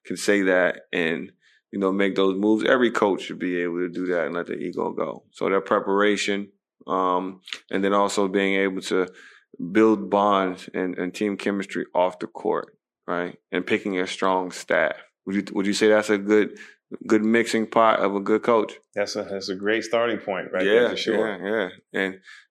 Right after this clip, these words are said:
Speaker 1: you know, those are all things that you control, you know? So, like, you know, you can make all those things happen. Let's get into some fun stuff, though. That N B A draft is creeping up. That N B A draft. And I think they're trying to project a,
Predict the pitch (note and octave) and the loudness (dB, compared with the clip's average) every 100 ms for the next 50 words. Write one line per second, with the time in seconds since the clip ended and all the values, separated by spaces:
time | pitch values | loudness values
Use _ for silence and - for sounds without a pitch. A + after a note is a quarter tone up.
0 | - G2 G2 - - A2 B2+ B2 G2+ G#2+ | -10 -4 -4 -4 0 4 4 4 4 4
1 | G#2+ G#2+ G2 G2 A2 A2+ G2+ - F#2+ F2+ | 4 0 2 0 0 -2 -2 0 0 0
2 | E2 - F2 F#2+ F#2 G#2 - - F2+ E2+ | -4 -10 -6 -4 -4 -6 -10 -10 -8 -6
3 | E2 E2+ _ E2+ F#2+ F#2+ G2+ G#2+ G2 F2+ | -8 -10 _ -8 -4 -2 -2 -4 -4 -2
4 | F2+ F#2+ G2 - F2 F2+ - - - D#2 | -2 0 -2 -6 -10 -8 -8 -10 -12 -18
5 | _ _ _ _ _ - A2 A2+ B2+ B2 | _ _ _ _ _ -2 0 2 2 2
6 | A2+ - F#2 - G2+ F#2+ - E2+ D#2+ - | -4 -6 -6 0 0 0 -4 -4 -4 -6
7 | F2 D2 - _ _ _ _ _ - G2 | -4 -4 -8 _ _ _ _ _ 0 2
8 | G2 F#2+ F#2 F2+ F#2 F#2 G2 G2 F2 E2 | 4 4 6 4 4 2 2 2 -2 -8
9 | - F#2+ - F2+ E2 - - _ _ _ | -4 -4 -4 -6 -8 -10 -14 _ _ _
10 | _ _ - E2+ G2 G2 F#2+ F#2+ G2 G2 | _ _ -2 0 0 2 0 4 2 4
11 | G#2 G#2 G2+ F3 - D#3 C#3 C#3+ C3+ A2+ | 2 2 2 0 2 2 4 2 4 0
12 | G2 B2 B2+ - C2 | 2 2 2 0 0